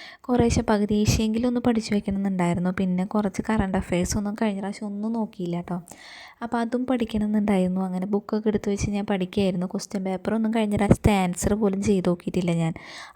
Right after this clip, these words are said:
അതൊക്കെ കൊണ്ടുവച്ചതാണ്. അല്ലെങ്കിൽ ഞാൻ എക്സാം കഴിയുമ്പോൾ തന്നെ എന്ത് ചെയ്യും, ക്വസ്റ്റ്യൻ പേപ്പറൊക്കെ എടുത്ത് ആൻസറൊക്കെ ചെയ്ത്, ആ, എത്ര മാർക്ക് ഒരു ഏകദേശമൊക്കെ എത്ര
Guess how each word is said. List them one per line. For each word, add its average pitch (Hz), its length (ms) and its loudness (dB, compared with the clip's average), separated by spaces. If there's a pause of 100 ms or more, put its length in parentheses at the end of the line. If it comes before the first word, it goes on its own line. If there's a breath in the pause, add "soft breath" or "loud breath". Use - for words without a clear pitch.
അതൊക്കെ 202 260 2
കൊണ്ടുവച്ചതാണ്. 196 720 2
അല്ലെങ്കിൽ 170 240 0
ഞാൻ 185 160 2
എക്സാം 185 460 -2
കഴിയുമ്പോൾ 180 400 0
തന്നെ 180 160 0
എന്ത് 180 140 0
ചെയ്യും, 175 200 0
ക്വസ്റ്റ്യൻ 175 320 -2
പേപ്പറൊക്കെ 170 400 0
എടുത്ത് 170 200 0
ആൻസറൊക്കെ 170 580 -4
ചെയ്ത്, 175 380 -4 (840 loud breath)
ആ, 247 40 2 (120)
എത്ര 185 220 -2
മാർക്ക് 202 360 2
ഒരു 190 80 2
ഏകദേശമൊക്കെ 185 600 0
എത്ര - 220 -4